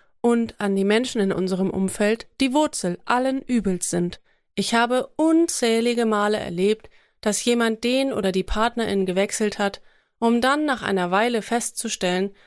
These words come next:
dass sich derselbe Mist wiederholt wie in der vorherigen Beziehung. Wenn du Lust hast, deine Beziehung auf ein neues Level zu heben und bereit bist, Arbeit zu investieren,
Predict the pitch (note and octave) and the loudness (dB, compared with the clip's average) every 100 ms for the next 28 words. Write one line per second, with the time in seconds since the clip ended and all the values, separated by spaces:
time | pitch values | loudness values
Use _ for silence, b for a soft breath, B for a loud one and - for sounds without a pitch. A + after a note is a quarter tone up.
0 | b - B3+ C4+ - B3 A3+ A3+ C#4 C#4 | b -2 0 -2 0 0 2 2 0 0
1 | A#3+ B3+ - A3 G3+ F#3+ A3 A3+ A3+ - | 0 0 -2 -4 -2 -2 0 0 0 -6
2 | _ G#3+ C4 C#4+ A#3 G#3+ G3+ B3 A#3 A3 | _ -2 0 0 0 0 0 -2 0 0
3 | F3+ F3 E3+ - E3+ E3+ E3+ - _ _ | 0 -4 -6 -6 -6 -6 -8 -12 _ _
4 | _ _ _ _ _ _ _ _ G#3 G#3+ | _ _ _ _ _ _ _ _ 2 2
5 | G#3 F#4 - - F#3+ F#3+ - G3+ G3 G3 | 2 0 -2 -2 -2 -2 -2 0 0 -2
6 | G3 C4+ C4+ B3 G3 - F#3+ G#3 D4 C#4+ | -2 0 0 0 -4 -4 0 2 2 2
7 | - F#3+ F3 F3+ - F3+ F3+ F3+ F#3+ B3 | 0 -2 0 -2 -2 -2 0 0 0 -2
8 | - G#3 F#3+ F3 F#3 C4+ - F#3 F#3 - | -2 0 0 0 0 0 -2 -2 -2 -4
9 | - - G3+ A3+ G3+ F#3+ - - F#3 G3 | -12 0 2 2 0 -2 -6 -4 -2 -4
10 | - - F#3 G#3 | -6 -2 0 0